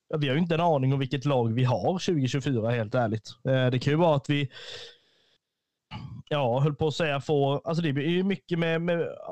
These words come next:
ja, men precis som jag säger, olika spelare in och ut. Alltså gör vi ett jättebra fönster här nu, plockar in en målvakt som är Ricardo plus ungefär, eller i liknande,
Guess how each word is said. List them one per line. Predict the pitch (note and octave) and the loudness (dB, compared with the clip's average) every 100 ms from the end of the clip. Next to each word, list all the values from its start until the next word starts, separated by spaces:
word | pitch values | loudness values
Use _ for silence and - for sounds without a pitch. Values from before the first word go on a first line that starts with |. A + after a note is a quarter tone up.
| - - | -12 -4
ja, | |
men | F#3 E3+ | -2 0
precis | F#3 D3+ | 0 0
som | |
jag | E3 | 0
säger, | E3 C3+ D#3 | 0 0 0
olika | E3+ D#3 C#3+ - D3+ C#3+ _ _ - - - | 2 2 0 0 0 0 _ _ -20 -20 -18
spelare | - - F3+ D#3 C3+ C3+ | -16 -6 -4 -2 -2 -2
in | D3+ B2+ B2+ | -2 -2 -2
och | |
ut. | A2+ C#3 - - - | -4 -8 -14 -20 -10
Alltså | C#3+ D3 | -6 -2
gör | D3+ | -2
vi | |
ett | C#3+ | -2
jättebra | D3 D#3+ C#3+ - _ A#2+ A2 A2+ F3+ | -2 -2 -2 -10 _ -4 -2 -2 -2
fönster | - A#2+ A#2 - G3+ | 0 -2 -2 -2 0
här | E3 C#3+ | 2 2
nu, | A#2+ | 0
plockar | B2 D3+ - D3 | 0 -2 -2 -2
in | C3+ | 0
en | C#3 | 2
målvakt | C#3 B2 A2 A2+ - | 2 2 0 -4 -4
som | D3+ | -4
är | C3+ B2+ - - - - - | -2 -2 -6 -18 -20 -12 -6
Ricardo | D3+ D3+ - D#3+ B2 A2+ A#2+ C#3+ | -4 -4 -2 0 0 0 0 -2
plus | B2+ A#2 B2+ C3+ F3+ - - - - | -2 0 0 2 -2 -6 -14 -12 -4
ungefär, | D#3 D#3 D3+ C3+ G2+ A2 _ _ _ - | -2 -2 -2 -4 -6 -10 _ _ _ -6
eller | E3 B2+ C3 | -2 0 2
i | D3 | 2
liknande, | D3+ B2+ - C3 A#2+ B2 B2+ | 2 0 -2 -4 -2 0 0